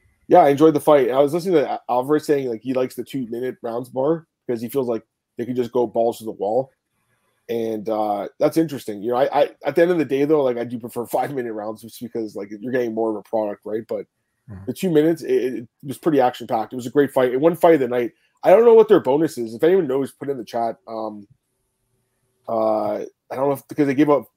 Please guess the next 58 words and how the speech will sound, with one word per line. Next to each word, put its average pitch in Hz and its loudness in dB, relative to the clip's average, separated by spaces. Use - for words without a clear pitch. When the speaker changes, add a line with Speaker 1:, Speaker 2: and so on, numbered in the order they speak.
Speaker 1:
fight 135 2
of 143 2
the 139 2
night 131 -2
and 117 -4
knockout 123 0
of 139 0
the 139 -6
night, 143 -4
Marcel, 160 0
but 139 0
I 123 2
don't 135 -2
know 123 -2
what, 123 -2
how 120 -8
much 117 -8
they 104 -14
pay 110 -8
for 95 -18
it. - -20
Um, - -16
what's - -4
up, 147 4
bro? 113 0
Uh, 127 -2
he 127 -4
says, 127 -2
"Bet 127 0
out 127 2
Eddie 131 0
at, 117 -2
uh, 113 -4
plus 123 -8
one 123 -10
sixty-five." 120 -8
Yeah, 143 4
it 147 2
could 220 -2
have 240 0
been 226 6
a 156 4
draw, 143 4
too. 120 -6
Apparently, 175 2
it 143 2
goes 151 2
to 147 0
a 120 -2
six - -8
round 120 -2
if 139 -6
it's 147 -8
a 147 -4
draw, 147 0
Marcel. 151 -4
So, 110 -6
um, 98 -12